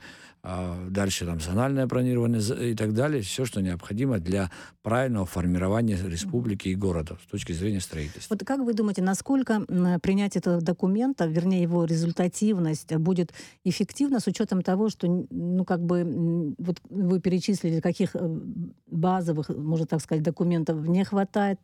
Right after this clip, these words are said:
Speaker 2: тот же кадастр еще не так работает, как бы нам хотелось, э, земельный.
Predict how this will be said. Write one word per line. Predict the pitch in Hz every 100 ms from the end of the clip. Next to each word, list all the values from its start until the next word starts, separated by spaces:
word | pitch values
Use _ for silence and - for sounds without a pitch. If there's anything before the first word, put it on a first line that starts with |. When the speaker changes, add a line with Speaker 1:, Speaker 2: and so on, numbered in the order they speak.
| -
Speaker 2:
тот | 196 165
же |
кадастр | - 165 165 190 196 196 180
еще | 175 - 175
не | 170 175 180
так | 165 185 165 -
работает, | 165 170 170 -
как | 165
бы | 160
нам | 160 160
хотелось, | 165 151 170 160 - - - - -
э, | 190 175 170
земельный. | 165 170 165 160 160